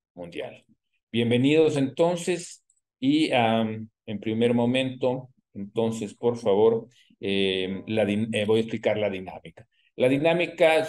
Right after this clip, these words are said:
em, tenemos, am, a, em,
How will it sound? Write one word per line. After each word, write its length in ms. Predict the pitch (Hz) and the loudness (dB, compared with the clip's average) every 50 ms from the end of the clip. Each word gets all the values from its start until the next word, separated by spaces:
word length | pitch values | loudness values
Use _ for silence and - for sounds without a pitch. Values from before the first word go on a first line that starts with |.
| - - - - - | -6 -14 -20 -12 -6
em, 500 | 117 117 110 110 110 110 107 107 107 107 | -2 -2 -2 -2 -2 -4 -4 -6 -6 -6
tenemos, 540 | 107 110 110 113 117 123 123 120 120 113 113 | -6 -4 -2 0 0 0 0 -2 -2 -2 -2
am, 600 | 104 101 98 95 95 92 92 90 90 85 82 - _ _ _ _ _ _ _ _ _ _ _ _ - _ _ | -2 -2 -2 -4 -4 -6 -8 -8 -8 -10 -12 -16 _ _ _ _ _ _ _ _ _ _ _ _ -20 _ _
a, 280 | - 104 101 98 98 - - | -4 -2 -2 -2 -2 -2 -4
em, 600 | 98 90 92 92 90 90 87 82 82 82 82 | -4 -2 -2 -4 -4 -6 -6 -10 -12 -12 -14